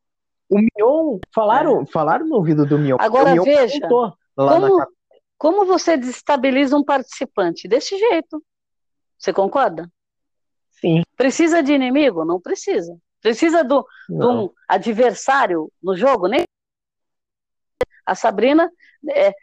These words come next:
Speaker 2: não vamos nem, não é questão, a, de puxar a sardinha pra...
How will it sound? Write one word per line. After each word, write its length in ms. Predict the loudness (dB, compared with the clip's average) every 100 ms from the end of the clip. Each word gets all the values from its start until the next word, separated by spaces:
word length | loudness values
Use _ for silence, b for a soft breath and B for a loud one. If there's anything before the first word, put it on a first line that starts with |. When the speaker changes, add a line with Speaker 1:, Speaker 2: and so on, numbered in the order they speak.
| _ -6
Speaker 2:
não 160 | -4
vamos 340 | 0 2 2 2
nem, 220 | 2 2
não 260 | -2 -2 -2
é 80 |
questão, 500 | 0 -2 0 0 0 0
a, 100 | -2
de 140 | -6
puxar 360 | -8 -8 -4 -4
a 40 |
sardinha 500 | -2 -4 -4 -6 -6
pra... 140 | -8